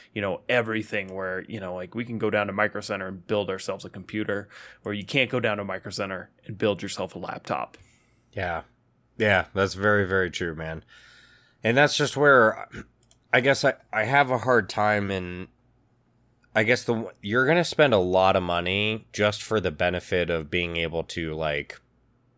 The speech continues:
Speaker 2: take this powerful desktop on the road with ya.
Speaker 1: Right.
Speaker 2: But laptops kinda shit themselves out a lot quicker, though. Like,
Speaker 1: Oh,
Speaker 2: really
Speaker 1: yeah.
Speaker 2: quick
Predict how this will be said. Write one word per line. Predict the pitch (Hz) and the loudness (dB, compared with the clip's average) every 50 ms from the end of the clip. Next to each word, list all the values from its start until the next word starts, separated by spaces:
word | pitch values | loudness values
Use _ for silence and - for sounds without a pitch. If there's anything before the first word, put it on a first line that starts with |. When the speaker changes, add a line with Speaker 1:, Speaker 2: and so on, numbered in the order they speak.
| _ _ _ _ _ _ _ _ _ _ _ | _ _ _ _ _ _ _ _ _ _ _
Speaker 2:
take | - - 107 107 101 - - | -6 -2 0 0 0 -2 -4
this | - 95 90 82 - - - - - _ _ _ _ _ _ _ _ _ - _ _ _ _ _ _ _ | -2 -2 -2 -2 -2 -6 -8 -8 -12 _ _ _ _ _ _ _ _ _ -20 _ _ _ _ _ _ _
powerful | - 101 101 101 98 - 90 85 | 2 4 4 4 4 2 -2 -2
desktop | 73 - 87 85 85 - - - 95 85 80 78 - | -2 0 0 0 0 -2 -4 -2 0 0 0 0 0
on | 85 80 | -2 -2
the | 76 73 | -2 -4
road | 73 73 76 76 76 78 | -4 -4 -4 -4 -4 -6
with | 82 82 - - | -8 -8 -4 -2
ya. | 98 95 95 98 101 101 - - - | 0 2 2 2 0 -2 -4 -10 -12
Speaker 1:
Right. | - - - - - - _ _ _ _ _ | -12 -12 -12 -16 -20 -20 _ _ _ _ _
Speaker 2:
But | - 92 104 104 98 92 - - _ _ _ _ _ _ _ | 2 4 6 6 6 6 4 0 _ _ _ _ _ _ _
laptops | - 92 110 117 120 113 - - 127 123 113 - - - - - - - - _ _ _ - - | 0 4 6 6 6 4 4 4 4 4 4 4 0 -4 -4 -4 -4 -6 -8 _ _ _ -18 -8
kinda | - 101 107 98 90 | -4 -2 0 0 0
shit | - - - - 107 95 - | -2 -2 -2 -2 -2 0 0
themselves | 104 92 92 - - 98 92 87 82 76 76 | -2 -2 -2 0 2 4 4 4 2 2 0
out | 90 82 80 80 | 2 2 2 2
a | |
lot | 78 76 71 71 - | 0 -2 -4 -4 -6
quicker, | - - 80 - - 73 73 | -8 -10 -10 -8 -8 -8 -8
though. | 69 - 60 50 50 52 - _ _ _ _ - | -8 -8 -8 -8 -8 -10 -12 _ _ _ _ -6
Like, | 80 78 - | -4 -4 -4
Speaker 1:
Oh, | 80 | -4
Speaker 2:
really | 80 82 78 78 73 | -2 -2 -2 -2 -2
Speaker 1:
yeah. | - 92 | -4 -6
Speaker 2:
quick | 92 80 58 57 - - | -6 -8 -10 -12 -14 -20